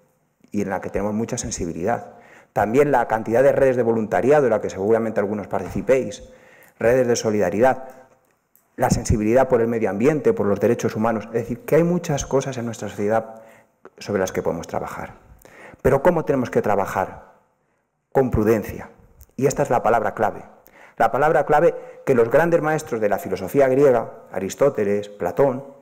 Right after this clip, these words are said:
profundizaron tanto. El prudente es aquel que sabe hacer en cada momento lo que hay que hacer.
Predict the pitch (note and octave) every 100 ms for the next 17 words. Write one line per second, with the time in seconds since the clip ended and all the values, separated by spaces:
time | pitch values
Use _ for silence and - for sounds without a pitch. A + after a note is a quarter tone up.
0 | _ _ _ _ _ _ - C3 B2+ A2
1 | A2+ A#2+ A2+ D#3 C3 - - - - -
2 | - _ _ _ _ _ _ A#2+ C3 D#3+
3 | G3 G#3+ F#3+ F3 D#3 C#3+ D3+ D3+ C#3+ -
4 | - _ A2+ - C3 B2+ C#3+ - A2+ A#2
5 | F3 F3 C#3+ B2 A#2 A#2+ F3 F3+ - -
6 | - _ _ _ _ _ _ _ _ _
7 | B2+ B2+ A#2 A2 - - -